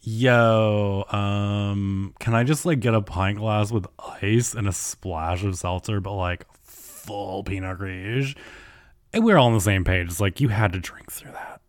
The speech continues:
environment. It was terrible. Anyways, it, you know, we won't see them again. <laughs> So. Number,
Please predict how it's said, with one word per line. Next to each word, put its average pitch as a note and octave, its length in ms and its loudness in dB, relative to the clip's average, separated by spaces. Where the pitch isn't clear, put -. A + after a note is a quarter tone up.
environment. D#2 460 -8
It F#2+ 40 -10
was - 120 -12
terrible. - 420 -18
Anyways, A2 480 4
it, C#3+ 180 -4
you C3+ 160 2
know, C3 220 4
we A2+ 80 4
won't B2 180 4
see B2 100 4
them G#2+ 160 4
again. G2+ 360 6
<laughs> - 20 2
So. - 240 2
Number, B2+ 1040 2